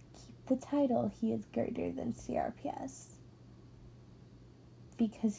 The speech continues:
he is. He's greater than C R P S, he's greater than E D S and F N S D, and he's greater than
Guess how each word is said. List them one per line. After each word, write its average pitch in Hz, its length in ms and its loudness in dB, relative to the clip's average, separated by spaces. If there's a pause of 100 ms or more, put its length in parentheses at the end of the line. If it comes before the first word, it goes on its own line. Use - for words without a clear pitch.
he 233 120 6
is. - 640 -2
He's 233 200 6
greater 226 420 6
than 220 200 2
C 214 240 2
R 214 140 6
P 226 220 2
S, 226 320 2
he's 220 120 4
greater 220 360 4
than 220 180 2
E - 180 -4
D 214 220 6
S 202 460 2 (480)
and - 100 -2
F 233 240 0
N 220 80 4
S 226 200 2
D, 220 520 6 (500)
and 226 200 4
he's 233 240 2
greater 226 480 6
than 208 320 4